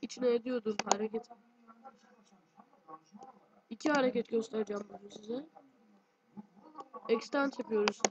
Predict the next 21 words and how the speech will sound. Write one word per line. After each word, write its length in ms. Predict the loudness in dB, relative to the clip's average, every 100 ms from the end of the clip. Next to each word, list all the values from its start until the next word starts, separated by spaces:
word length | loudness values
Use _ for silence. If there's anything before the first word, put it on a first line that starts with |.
| -4 _ _
knee'mizi. 680 | -10 -6 -4 -2 -2 -2 -4 -4 -14 -20 -20 -20 _ -20 -8
Knee'miz 540 | -2 0 0 -4 -10 -18 _ _ -6 2 4 2 0 _ -2 -2 -2 -10 -20 _ _ _ 0 2 2 -2
extend. 640 | -4 -4 -12 -8 -6 -2 0
Tamam, 200 | 0 -2
P'ye 520 | 0 2 4 4 2
bas. 300 | 0 -2 -6 -6 -8 -16 -18 -20 -20 _ -20 _ _ -12 -12 10
Uf. 840 | 12 12 12 12 10 4 0 -2 -10 -14 -20 -20 _ -20 -20 -20 _ -20 -20 0
Çok 280 | 2 2
pis 200 | 2 2
yerine 300 | 10 10 10
vurdu 180 | 6 4
yalnız. 360 | 4 6 4 0 -6 2
On 260 | 6 8 8
bin 120 | 6
iki 180 | 6 8
yüz 220 | 8 8
yetmiş 400 | 4 4 2 4
puan 260 | 4 6 6
geldi 340 | 4 4 2
Cem 240 | 2 2
Boss'a. 300 | 2 0 -4